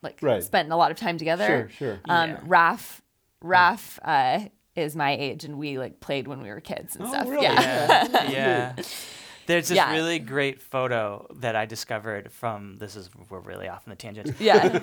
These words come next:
Speaker 3: <laughs> Uh, of Donna, me, and, uh, our art director, Jamie, all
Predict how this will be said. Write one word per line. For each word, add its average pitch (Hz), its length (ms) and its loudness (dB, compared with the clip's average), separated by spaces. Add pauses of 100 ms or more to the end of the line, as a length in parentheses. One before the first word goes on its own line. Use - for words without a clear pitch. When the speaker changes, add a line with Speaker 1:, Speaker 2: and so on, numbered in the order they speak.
(140)
Speaker 3:
<laughs> - 180 -20
Uh, 165 280 4
of 151 360 0 (380)
Donna, 160 580 2
me, 131 600 -6 (160)
and, 113 680 -6 (140)
uh, 101 360 -4 (260)
our 113 640 -2
art 165 240 0
director, 113 520 -8
Jamie, 117 800 -8 (180)
all 143 640 -2